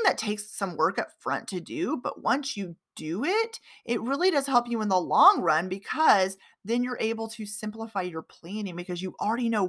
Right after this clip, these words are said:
what you're covering with your students and how you're wanting to teach them. If that is totally confusing, what I just said, 'cause I know that's a lot, and I'm not gonna go deep into that in this podcast episode,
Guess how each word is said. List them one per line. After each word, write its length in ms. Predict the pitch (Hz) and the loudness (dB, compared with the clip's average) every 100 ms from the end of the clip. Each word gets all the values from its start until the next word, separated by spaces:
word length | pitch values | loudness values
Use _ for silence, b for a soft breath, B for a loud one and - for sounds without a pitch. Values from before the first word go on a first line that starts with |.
| - | -2
what 380 | 196 226 262 - | -2 0 0 -4
you're 160 | 120 | -10
covering 520 | - - 226 247 247 240 | -10 -2 2 4 4 4
with 180 | 247 | 0
your 100 | 240 | -2
students 540 | 233 - 240 240 233 - B B B | -4 -2 2 2 2 -2 B B B
and 140 | 202 | 2
how 220 | 226 202 208 | 4 6 6
you're 180 | 214 | 4
wanting 260 | 190 180 175 | 0 -4 -6
to 120 | 165 | -10
teach 360 | - 170 147 - | -10 -8 -8 -6
them. 280 | - - - _ _ _ _ _ _ _ - - B B B B B | -6 -6 -12 _ _ _ _ _ _ _ -20 -20 B B B B B
If 160 | 196 196 | 2 8
that 200 | 240 269 | 10 10
is 120 | 254 | 4
totally 320 | 294 240 240 | 2 2 2
confusing, 480 | 247 247 208 185 220 | 0 0 -2 -2 0
what 140 | 196 | 2
I 100 | 170 | 2
just 260 | 175 185 - | -2 -4 0
said, 280 | 143 160 - | 2 2 -2
'cause 120 | 165 | -8
I 80 | 156 | -6
know 140 | 143 | -4
that's 180 | 156 165 | -4 -6
a 40 | |
lot, 400 | 151 135 139 180 | -4 2 4 2
and 100 | 131 | 0
I'm 80 | 139 | -6
not 140 | 170 170 | -6 -8
gonna 160 | 165 | -8
go 180 | 170 170 | -6 -8
deep 340 | 156 160 - | -8 -14 -8
into 200 | 226 247 262 | -6 -2 4
that 220 | 247 - | 4 4
in 100 | 190 | -4
this 160 | 214 | -4
podcast 560 | - 175 170 175 220 233 | -4 0 0 0 -8 -6
episode, 600 | 233 240 - 240 240 | -6 -6 0 2 2